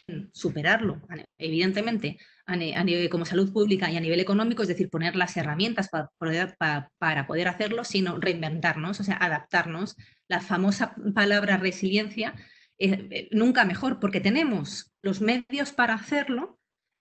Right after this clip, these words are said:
eh, y tenemos la intención de hacerlo. Lo único que tenemos es no, no olvidar esos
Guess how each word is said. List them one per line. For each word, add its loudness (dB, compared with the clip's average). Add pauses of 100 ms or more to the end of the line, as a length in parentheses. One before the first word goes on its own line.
eh, 4
y 4
tenemos 2
la 2
intención 0
de 2
hacerlo. 0
Lo 4
único 2
que -2
tenemos 0
es 0
no, 4 (140)
no 4
olvidar 2
esos -6